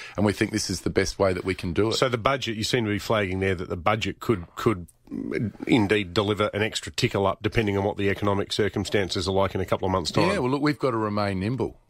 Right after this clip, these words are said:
Speaker 1: we've made it really clear. Our number one priority is ensuring the health, safety and welfare of all South Australian citizens. So we're really, really leaning in,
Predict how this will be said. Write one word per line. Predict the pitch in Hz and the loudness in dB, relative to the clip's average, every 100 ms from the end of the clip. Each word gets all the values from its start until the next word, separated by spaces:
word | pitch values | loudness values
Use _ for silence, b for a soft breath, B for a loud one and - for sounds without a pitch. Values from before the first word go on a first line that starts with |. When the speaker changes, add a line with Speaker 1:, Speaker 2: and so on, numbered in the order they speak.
| - | -2
Speaker 1:
we've | 135 151 | 2 2
made | 160 147 | 2 0
it | 113 | 0
really | 110 101 | -2 -2
clear. | - 104 90 | -4 -2 0
Our | 95 | 0
number | 110 151 143 | 2 2 0
one | 107 | 0
priority | - 98 95 95 135 170 | 2 2 2 0 -6 -6
is | - 104 90 - - - | -2 -2 -2 -6 -10 -4
ensuring | 107 98 107 104 | -2 2 2 2
the | 95 | 0
health, | 120 110 | -2 -2
safety | - 98 90 101 | 0 0 0 -2
and | 95 | 0
welfare | 92 - 92 | 0 0 -2
of | - | 0
all | 104 | -2
South | 92 95 85 | 0 0 0
Australian | 90 - 92 92 87 B B | -2 0 2 0 -4 B B
citizens. | - 123 117 151 139 | 0 2 2 0 0
So | 104 | 2
we're | 92 | 2
really, | 98 120 120 113 98 | 2 2 2 0 -2
really | 104 104 101 98 101 | 0 2 2 0 -2
leaning | 101 95 95 | -2 0 0
in, | 95 120 | 0 0